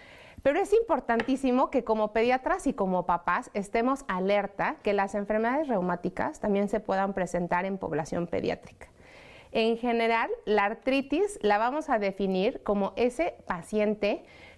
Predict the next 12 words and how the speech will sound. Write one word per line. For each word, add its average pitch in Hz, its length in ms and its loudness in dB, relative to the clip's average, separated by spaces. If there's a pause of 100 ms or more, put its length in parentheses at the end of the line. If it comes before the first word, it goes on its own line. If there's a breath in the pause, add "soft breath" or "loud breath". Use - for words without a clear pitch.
(180 loud breath)
niño 285 600 4
o 214 80 2
niña 214 480 2
menor 208 340 2
de 262 100 2
dieciséis 208 600 0
años, 180 400 -2
que 190 120 0
le 190 140 4
duele 220 280 4
la 240 100 2
articulación. 208 840 0